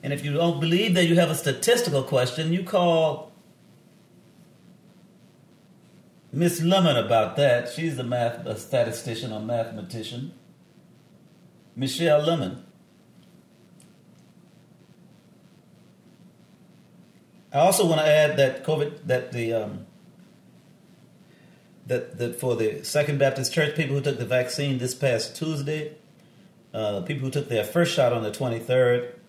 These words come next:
uh, you'll get the second shot on Tuesday, March the thirtieth, at the church in the same place and the same vaccine.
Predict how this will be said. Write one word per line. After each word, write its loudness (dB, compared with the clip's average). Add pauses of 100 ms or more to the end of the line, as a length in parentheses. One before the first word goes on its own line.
(500)
uh, -2
you'll -2
get -2
the -6
second -2
shot 2
on -2
Tuesday, -4
March -2
the -4
thirtieth, -2
at 2
the -6
church -4
in -2
the -4
same -4
place -6
and -6
the -4
same -4
vaccine. -6